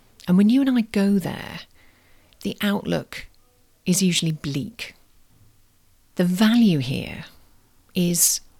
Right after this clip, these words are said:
yours and my own consciousness for how we feel and the emotions that are bubbling up.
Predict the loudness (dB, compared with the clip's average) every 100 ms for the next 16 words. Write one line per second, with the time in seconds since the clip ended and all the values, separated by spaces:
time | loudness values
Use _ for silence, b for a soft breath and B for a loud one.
0 | _ _ _ 2 4 4 4 4 4 2
1 | 0 -2 0 2 4 2 0 -2 -4 -4
2 | 0 -2 -2 -4 -2 -2 b b b b
3 | b b b -6 -2 -2 0 -2 -4 -2
4 | 0 0 0 -2 -2 -2 0 0 2 2
5 | 2 0 0 -2 -2 -4 -8 -8 -6 -6
6 | -6 -8 -10